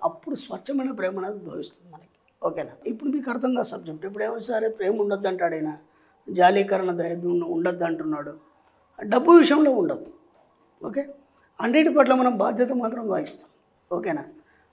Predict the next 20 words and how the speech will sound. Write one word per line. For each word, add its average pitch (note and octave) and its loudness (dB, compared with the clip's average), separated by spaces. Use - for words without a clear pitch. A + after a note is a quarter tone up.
అలాంటప్పుడే D4 6
డబ్బు B3+ 4
మీ B3+ 2
దగ్గరకు - -4
వస్తుంది. - -18
ఇంకేం B3 2
చేయాలి? - -2
ముఖ్యంగా A3 -4
ఏంటంటే A3 -4
మనకు A3 -4
సెంటిమెంట్లు A#3+ 0
ఎక్కువ D#3 -6
కదా, F#3 -8
చెల్లి A3+ 2
వచ్చేస్తుంది, F3+ -2
ఏడ్చేస్తుంది, F3+ -4
"అక్క E3 -4
నా F#3+ 0
పరిస్థితి" D#3+ -10
అని. C#3 -14